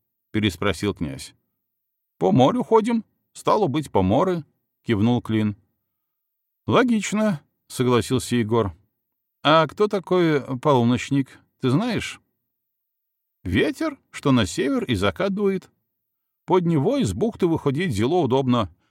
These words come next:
и в море отправляться. А ты от чего спрашиваешь?»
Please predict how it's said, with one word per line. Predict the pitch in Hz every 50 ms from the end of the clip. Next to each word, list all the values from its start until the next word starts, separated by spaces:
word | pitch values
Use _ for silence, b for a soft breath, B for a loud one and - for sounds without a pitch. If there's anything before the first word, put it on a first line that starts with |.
| _ _ -
и | 208 233
в | 202 131
море | 107 107 127 135 135 135 135
отправляться. | 120 - - 120 120 110 107 110 107 101 - - - - - _ _ _ _ _ _ _ _ _ _ _ _
А | - - 262 269
ты | - 285 277 254 202
от | - - 226 -
чего | - 247 233 233 185
спрашиваешь?» | - - - 107 80 - - 64 58 57 - - - -